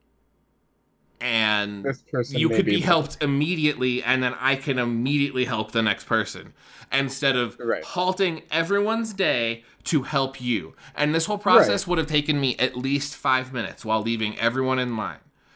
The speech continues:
Speaker 1: So I'm like, "My friend," but Ahmed is Middle Eastern. And the only reason I bring this up was because of what happened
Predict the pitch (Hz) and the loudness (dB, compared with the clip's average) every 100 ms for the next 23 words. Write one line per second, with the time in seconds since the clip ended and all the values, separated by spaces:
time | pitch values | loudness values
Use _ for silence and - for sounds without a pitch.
0 | _ _ 151 147 135 - 131 - 139 135 | _ _ 0 0 0 -2 -4 0 0 0
1 | 127 135 - - _ - 151 151 175 170 | -2 -4 -4 -20 _ 0 2 2 0 0
2 | 147 135 131 113 - - - _ - - | 0 2 2 0 -6 -16 -20 _ -8 -2
3 | 127 113 113 127 151 156 156 160 151 147 | 0 2 0 2 0 2 2 2 2 0
4 | 139 123 - 117 110 123 113 110 110 120 | 2 2 2 -2 -2 -4 -4 -4 0 -2
5 | 113 123 | 0 -4